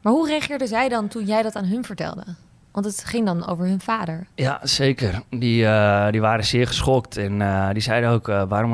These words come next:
Speaker 2: waarom heb je het nooit verteld?" Eh, en toen gaf ik dus de, eh, de redenen daarvoor. En, eh, ja,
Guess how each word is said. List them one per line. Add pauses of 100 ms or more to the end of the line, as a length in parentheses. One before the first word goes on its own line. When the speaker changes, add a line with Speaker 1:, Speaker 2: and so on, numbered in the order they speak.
(120)
Speaker 2:
waarom
heb
je
het
nooit
verteld?"
Eh,
en
toen
gaf
ik
dus
de,
eh, (100)
de
redenen
daarvoor.
En,
eh, (320)
ja,